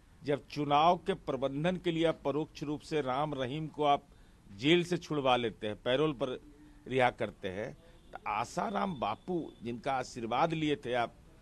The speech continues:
दो हज़ार चौदह के लोकसभा चुनाव में आदरणीय नरेंद्र मोदी सहित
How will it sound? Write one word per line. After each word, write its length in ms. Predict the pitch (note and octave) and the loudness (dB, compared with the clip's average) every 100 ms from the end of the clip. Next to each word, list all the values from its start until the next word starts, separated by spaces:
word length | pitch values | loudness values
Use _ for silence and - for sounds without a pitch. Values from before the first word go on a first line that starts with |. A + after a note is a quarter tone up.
| - - - - | -20 -20 -20 -20
दो 180 | - B2 | -2 0
हज़ार 200 | B2 C3+ | 2 2
चौदह 420 | A#2+ C3+ C3 D#3+ | 0 0 2 2
के 140 | D#3 D3 | 2 0
लोकसभा 500 | C3 B2+ - B2 A#2+ | -2 -4 -4 0 0
चुनाव 320 | A2+ B2 B2 | -2 -4 -4
में 100 | B2 | -2
आदरणीय 360 | A2+ A#2 A#2+ A#2 | -2 -4 -6 -6
नरेंद्र 380 | A2+ B2+ C3+ | -4 -4 -4
मोदी 460 | A#2+ G#2+ G#2 C#3 F3+ - - - - | -6 -6 -6 -6 -6 -10 -20 -20 -18
सहित 600 | - - F3+ F#3+ F#3 | -8 6 8 8 6